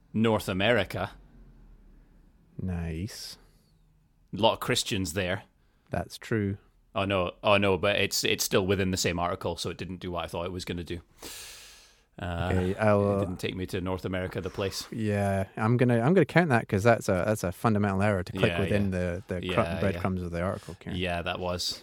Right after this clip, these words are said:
Speaker 1: Yeah, that was. Um, what I was gonna do, and I'll do now, see if we could still get there.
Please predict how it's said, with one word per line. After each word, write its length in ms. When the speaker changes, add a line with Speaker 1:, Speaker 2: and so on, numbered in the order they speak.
Speaker 1:
Yeah, 220
that 180
was. 320
Um, 400
what 220
I 40
was 140
gonna 280
do, 220
and 120
I'll 140
do 180
now, 360
see 140
if 80
we 80
could 120
still 180
get 220
there. 160